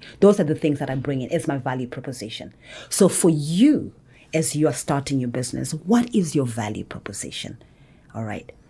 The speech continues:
And the other thing that I also would like to say to young entrepreneurs is that as much as you are preparing,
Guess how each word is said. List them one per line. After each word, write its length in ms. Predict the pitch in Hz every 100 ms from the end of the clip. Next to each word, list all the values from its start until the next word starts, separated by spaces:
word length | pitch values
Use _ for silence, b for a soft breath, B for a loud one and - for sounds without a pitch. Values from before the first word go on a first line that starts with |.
| B B B B
And 160 | 190 180
the 60 |
other 180 | 220 294
thing 260 | - 254 208
that 140 | 170
I 60 | 165
also 340 | 151 147 -
would 180 | 135 123
like 280 | 131 165 -
to 80 | 135
say 240 | - 120
to 140 | 120 135
young 280 | 131 127
entrepreneurs 1040 | - 139 - - 131 - 123 127 127 117 120
is 140 | 131
that 180 | - - 151
as 160 | 135
much 380 | 151 147 226 247 -
as 320 | - 185 - 160
you 160 | 160 -
are 100 | 139
preparing, 720 | - 143 - 127 117 95